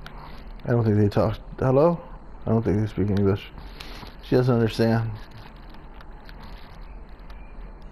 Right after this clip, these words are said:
Hey kid, where am I? He doesn't understand. Bottles. They are not mine to take. Bottles.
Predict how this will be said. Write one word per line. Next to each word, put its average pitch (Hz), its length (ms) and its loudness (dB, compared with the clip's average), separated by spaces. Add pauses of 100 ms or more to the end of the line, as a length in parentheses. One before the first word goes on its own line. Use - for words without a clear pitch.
(1120)
Hey 202 100 8
kid, 196 200 6
where 175 240 6
am 185 120 6
I? 110 200 4 (1300)
He 127 100 4
doesn't 117 180 6
understand. 113 500 4 (1040)
Bottles. - 480 2 (720)
They 131 100 4
are 127 80 6
not 139 160 6
mine 123 280 6
to - 180 -8
take. - 300 0 (1160)
Bottles. - 520 -4